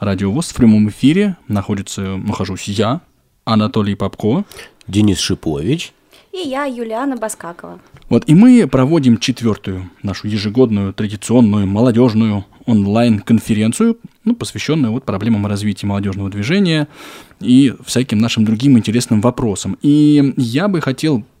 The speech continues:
Speaker 1: кратко, да, напомнить контакты, по которым, э, я предлагаю всем желающим задавать нам вопросы. Прежде всего, это телефон отдела по работе с молодежью здесь, в Москве. Это восемь четыреста девяносто девять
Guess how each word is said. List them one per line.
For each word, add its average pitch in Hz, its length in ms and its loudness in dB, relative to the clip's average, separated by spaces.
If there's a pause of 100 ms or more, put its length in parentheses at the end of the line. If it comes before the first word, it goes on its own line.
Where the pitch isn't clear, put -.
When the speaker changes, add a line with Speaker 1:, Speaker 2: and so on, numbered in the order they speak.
(120)
Speaker 1:
кратко, 165 580 -2 (120)
да, 135 240 -2
напомнить 170 480 0
контакты, 117 500 -4
по - 100 -14
которым, 110 500 0 (100)
э, 117 160 -4
я 110 140 -4
предлагаю 110 360 -4
всем 104 220 -4
желающим 117 480 -2
задавать 104 320 -4
нам 113 220 -2
вопросы. 110 580 -4 (540)
Прежде 147 220 0
всего, 156 200 0
это 131 140 -2
телефон 131 560 2
отдела 107 380 -4
по 107 220 -2
работе 101 300 -4
с - 60 -4
молодежью 135 340 0
здесь, 120 200 -4
в 107 40 -10
Москве. 117 600 -2
Это 123 180 -6
восемь 139 540 0 (340)
четыреста 143 480 -4
девяносто 117 500 0
девять 104 580 -4